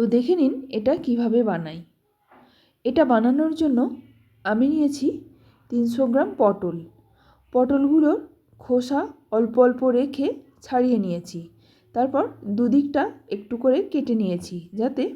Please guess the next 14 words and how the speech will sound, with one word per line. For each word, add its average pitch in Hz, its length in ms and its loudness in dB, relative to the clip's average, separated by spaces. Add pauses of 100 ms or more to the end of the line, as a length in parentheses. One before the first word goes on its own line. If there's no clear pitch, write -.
(120)
মশলাটা 214 580 0
এর 220 140 2
ভিতর 214 320 0
ভালো 240 280 0
করে 226 220 0
ঢুকে 214 320 -2
যায়। 165 200 -10 (800)
এরপর 247 440 2
নিয়েছি 330 420 2 (760)
দুটো 226 400 4
টমেটো, 226 520 0 (460)
চারটে 214 380 0
কাঁচা 214 320 0
লঙ্কা 233 380 2